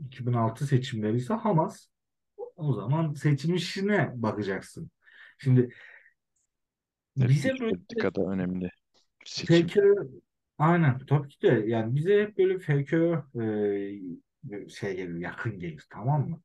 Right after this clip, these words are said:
Speaker 1: Yani bunun sebebi işte ya Arafat'ın karizması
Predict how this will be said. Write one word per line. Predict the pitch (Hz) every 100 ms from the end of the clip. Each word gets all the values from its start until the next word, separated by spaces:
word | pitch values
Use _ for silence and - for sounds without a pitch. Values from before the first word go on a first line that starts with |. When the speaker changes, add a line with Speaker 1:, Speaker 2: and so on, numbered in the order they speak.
| _ -
Speaker 1:
Yani | 92 92
bunun | 113
sebebi | 113 120 98 110 151 131
işte | - - 135 135 - _ _ _ -
ya | -
Arafat'ın | 180 170 - 123 175
karizması | 156 139 147 139 127 - -